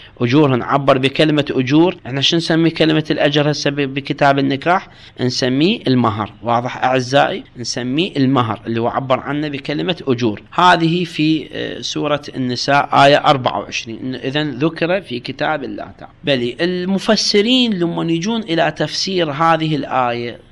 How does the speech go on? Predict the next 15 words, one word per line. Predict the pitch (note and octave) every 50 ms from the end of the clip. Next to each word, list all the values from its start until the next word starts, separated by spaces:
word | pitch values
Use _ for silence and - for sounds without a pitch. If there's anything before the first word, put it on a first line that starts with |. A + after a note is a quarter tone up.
| - -
يعني | C#3 B2 - D3+ D#3 D3+
يستوفون | D#3 D3 - - E3 D3+ D3+ - - - F3+ F3+ E3
تفاصيل | - D3 C#3+ - C#3+ C#3+ C3+ C3 - - D#3+ D#3+ D#3 D3+ D3
جدًا | D#3 F3 E3+ D#3+ C#3+ D3 C#3+
جميلة، | C#3 C3 B2+ B2+ C3+ B2 C3+ C#3 C#3+ C#3+ C#3 C#3 C#3 C#3 C#3 C#3 C3 A#2+ A#2 A#2+ A#2+ A#2 A#2+ B2 B2 A#2+ - - - - - -
وتشوفون | A2+ - - - C3+ B2 - - D3 D3 C#3
أنه | C#3 C3+ C3 C3
المذاهب | C3 B2 B2 B2 A#2+ C3+ D3 D3 C#3+ C#3+ C#3 B2+ C3+ - - -
الذي | B2+ A#2+ A#2+ A#2+ A#2 A#2+ B2
يقولون | B2 A#2 - - B2+ C3 D3+ E3+ F3 E3+
بمنعها | D3+ D3 C#3+ D3 D3+ D#3 D3 A#2+ C#3 D3 C#3 D3 C#3+ D3 D3 B2+ -
مواقفهم | C3 C3+ C3+ C3+ C3 C3 - - - - - D3+ C#3 C3+
جدًا | D3 F#3+ F#3+ E3+ D#3 C#3 D#3 D#3 D3+ C#3+
ضعيفة | B2+ C3 A#2+ - D3+ D#3+ D3+ - D3+ C#3
وجدًا | C3 C3 C3+ D#3 E3+ E3 D#3+ D3 D#3 E3 E3 D#3+ D3